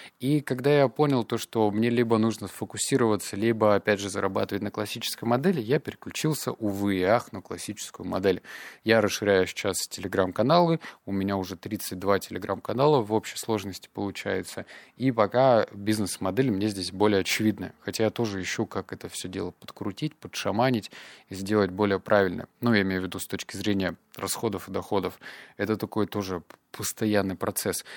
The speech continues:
Так что, если ты, например, хочешь, э, попробовать себя в этом проекте,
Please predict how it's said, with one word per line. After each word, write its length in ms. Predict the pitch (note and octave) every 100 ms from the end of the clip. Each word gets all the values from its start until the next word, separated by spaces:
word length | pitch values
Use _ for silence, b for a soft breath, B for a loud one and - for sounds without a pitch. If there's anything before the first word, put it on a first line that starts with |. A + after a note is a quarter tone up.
| B B
Так 200 | - C3+
что, 160 | - A2
если 360 | A2 C3+ - G#2+
ты, 180 | C#3
например, 400 | A#2+ G2 G2+ G#2
хочешь, 600 | G2 - B2 G#2 - -
э, 200 | G2+ F#2+
попробовать 500 | - - A#2+ G#2+ G2
себя 280 | - G2+ G2+
в 60 | G2
этом 240 | - F#2+
проекте, 480 | - C#3 E3+ -